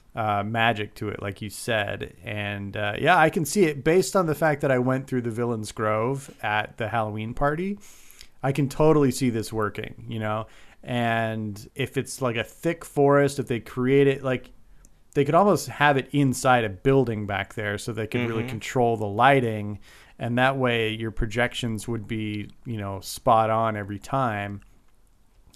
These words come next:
Speaker 1: Uh, yeah, the, it's, it's a great idea, man. I, I dig it.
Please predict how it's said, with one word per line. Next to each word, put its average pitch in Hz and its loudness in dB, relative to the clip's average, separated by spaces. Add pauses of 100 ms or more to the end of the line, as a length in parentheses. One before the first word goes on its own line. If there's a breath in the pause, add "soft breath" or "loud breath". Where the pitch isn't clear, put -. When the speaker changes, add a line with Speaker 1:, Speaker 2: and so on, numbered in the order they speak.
(100)
Speaker 1:
Uh, 107 -4
yeah, 139 6
the, 131 -2 (520)
it's, - -14 (240)
it's - -10
a 143 -2
great 113 -2
idea, 104 -4
man. 95 -8 (160)
I, 107 -4 (260)
I 120 -6
dig 101 -6
it. - -12